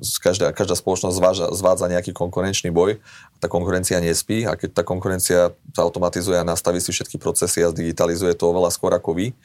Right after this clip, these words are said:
tak jednak usporí veľkú časť nákladov v porovnaní s vami, a zároveň, a, stane sa oveľa rýchlejšou, a odstráni možno, že kopec chýb, o ktorých by ste predtým nemali vedomosť, kým ste si to takto nevyčistili, nezautomatizovali a neprešli, a, celé to účtovníctvo detailne.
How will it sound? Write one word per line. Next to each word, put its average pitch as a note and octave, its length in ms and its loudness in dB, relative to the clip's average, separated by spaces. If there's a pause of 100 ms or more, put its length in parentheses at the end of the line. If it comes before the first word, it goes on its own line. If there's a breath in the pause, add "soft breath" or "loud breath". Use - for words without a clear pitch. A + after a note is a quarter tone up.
(320 loud breath)
tak F#2+ 160 2
jednak F#2+ 160 2
usporí F#2 480 0
veľkú F2 400 0
časť F2 160 2
nákladov F2 400 0
v - 80 -12
porovnaní E2+ 400 0
s D#2 80 -2
vami, G#2 320 0 (400 soft breath)
a E2+ 320 4
zároveň, F2+ 640 2
a, E2+ 80 2 (640)
stane E2+ 320 -2
sa - 240 0
oveľa E2+ 320 2
rýchlejšou, B2 640 -2 (320 soft breath)
a E2 160 2
odstráni F#2 560 0
možno, F2+ 240 -2
že F2 80 0
kopec - 320 -2
chýb, - 240 -2
o - 160 -4
ktorých E2+ 320 -2
by E2+ 160 -2
ste - 80 0
predtým E2 320 -2
nemali E2+ 320 0
vedomosť, F2+ 480 0
kým F2+ 80 -4
ste - 160 -4
si - 80 -6
to - 80 -12
takto F2+ 320 -2
nevyčistili, F2 480 0
nezautomatizovali E2 960 -2 (400 soft breath)
a D#2 80 0
neprešli, F2+ 560 0 (240)
a, E2+ 320 0
celé F2 160 2
to F2+ 160 -2
účtovníctvo F2 480 -4
detailne. A#2+ 400 0